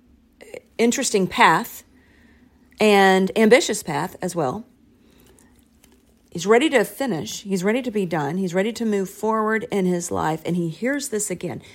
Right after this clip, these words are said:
So just imagine that. Think about that being you, and somebody else, again, sees something very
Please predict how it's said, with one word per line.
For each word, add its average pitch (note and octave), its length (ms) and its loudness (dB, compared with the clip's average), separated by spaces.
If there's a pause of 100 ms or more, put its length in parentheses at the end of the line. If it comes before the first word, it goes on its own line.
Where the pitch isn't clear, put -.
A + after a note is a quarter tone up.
(180)
So A#3 120 6
just E4+ 200 0
imagine G#3 400 4
that. D#3 300 -8 (680)
Think B3 120 -6
about B3+ 260 0
that E3+ 260 2
being D#3+ 480 -4 (520)
you, F3 480 -2 (600)
and E3+ 400 2
somebody A#3 400 2
else, G3+ 300 0
again, E3+ 600 -4
sees F3 420 -2
something E3+ 420 -4
very E3+ 640 -4